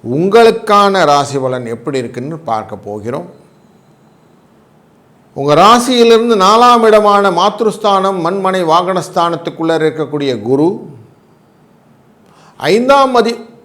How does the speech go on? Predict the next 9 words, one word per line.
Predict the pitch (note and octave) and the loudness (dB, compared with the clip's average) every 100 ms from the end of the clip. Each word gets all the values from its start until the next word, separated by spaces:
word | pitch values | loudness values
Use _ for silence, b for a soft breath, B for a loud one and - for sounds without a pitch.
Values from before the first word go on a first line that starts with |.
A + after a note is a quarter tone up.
| _ _ _ _ _ _ _ - | _ _ _ _ _ _ _ -6
பஞ்சமதி | F3+ G#3 B3 A#3 A3+ - - | -4 0 0 0 -2 -6 -10
அப்படிங்கிற | D#3 F3 E3+ E3 D#3+ | -6 -4 0 0 0
இடத்துல | D#3+ E3 D#3+ | -2 -2 -2
இருக்கக்கூடிய | D3 C#3+ D3+ D3 C#3+ C3 A#2+ - - _ _ _ _ - | -4 -4 -4 -2 -2 -2 -4 -16 -20 _ _ _ _ -12
சிம்மராசியில | D3+ F3 A3+ A3 F#3+ F#3 D#3 D3 A#2+ A2 - | -8 -4 2 2 2 -2 -2 -2 -4 -8 -8
கேது, | C3+ D#3 E3+ G#3 G3 - _ _ _ _ _ _ _ _ b b b C3 | -4 -2 0 -2 -6 -20 _ _ _ _ _ _ _ _ b b b -2
ரிணரோக | D#3+ B3+ C#4+ C4 A#3+ A#3 | 0 4 4 4 4 2
சத்ரு | A3 G#3+ A#3 A#3 A#3 | 0 0 2 2 2
என்கிற | F#3+ G3 | -2 0